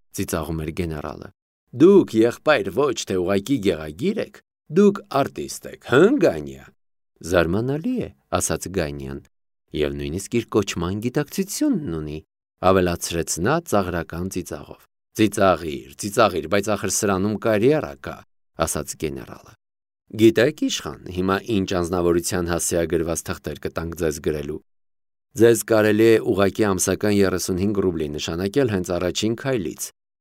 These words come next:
բայց արդեն մեկի կեսն է», եզրափակեց նա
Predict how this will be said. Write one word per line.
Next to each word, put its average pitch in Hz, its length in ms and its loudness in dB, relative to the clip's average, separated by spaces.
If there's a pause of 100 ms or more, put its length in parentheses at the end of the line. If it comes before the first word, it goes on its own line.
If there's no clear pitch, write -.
(140)
բայց 110 180 4
արդեն 120 320 4
մեկի 104 320 0
կեսն - 360 -6
է», - 120 -20 (440)
եզրափակեց 87 720 0
նա 131 160 0